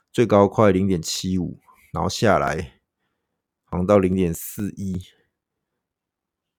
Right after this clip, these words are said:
那后来昨天马斯克又跳出来就说：“诶，如果拿狗狗币买特斯拉的车，大家愿意吗？”那大家都有投票嘛，那当然是愿意啊。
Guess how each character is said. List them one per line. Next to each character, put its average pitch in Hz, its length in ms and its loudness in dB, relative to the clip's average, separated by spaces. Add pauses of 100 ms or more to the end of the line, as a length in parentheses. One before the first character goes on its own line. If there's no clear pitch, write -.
(140)
那 104 120 0
后 110 140 4
来 90 180 4 (480)
昨 104 160 0
天 117 140 4
马 104 140 2
斯 101 160 -6
克 110 180 2
又 104 80 4
跳 104 180 2
出 87 220 -6
来 80 100 -4
就 80 80 -8
说 80 320 -4 (540)
：“诶， 127 240 -2 (140)
如 123 180 0
果 101 420 4 (600)
拿 104 240 -4
狗 - 140 -6
狗 98 120 4
币 110 140 0
买 85 180 0
特 104 180 -2
斯 - 160 -8
拉 87 160 2
的 87 120 -6
车， 82 360 -2 (160)
大 98 80 -2
家 92 140 2
愿 90 160 0
意 90 140 -2
吗？” 95 240 -8 (680)
那 78 80 -8
大 87 140 -4
家 90 100 0
都 87 60 0
有 87 120 2
投 78 220 -8
票 85 240 -4
嘛， - 100 -12
那 107 120 -2
当 104 100 0
然 98 80 0
是 101 140 -8
愿 95 200 2
意 87 140 -4
啊。 - 180 -8